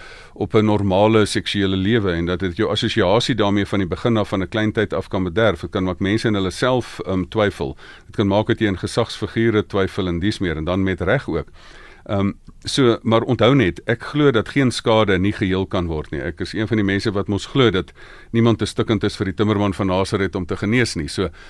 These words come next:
so, ehm, binne daai opsig, ehm, ehm, moet 'n mens, moet 'n mens dit, ehm, dit ook weet. Dit kan herstel word.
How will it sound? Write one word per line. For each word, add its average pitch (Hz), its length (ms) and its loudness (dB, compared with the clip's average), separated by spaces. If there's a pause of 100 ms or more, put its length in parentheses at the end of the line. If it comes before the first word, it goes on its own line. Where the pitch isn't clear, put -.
(200)
so, 107 300 2
ehm, 101 280 -2 (100)
binne 104 240 0
daai 113 240 4
opsig, 120 500 -2 (100)
ehm, 95 280 0 (320)
ehm, 92 300 -2
moet 110 240 0
'n 101 80 2
mens, 98 460 -2
moet 101 180 -4
'n 98 60 2
mens 92 300 -2
dit, 90 340 -6
ehm, 90 320 0
dit 92 180 -6
ook 90 100 -4
weet. 92 340 0
Dit - 180 -2
kan 117 260 2
herstel 104 600 0
word. 78 300 -6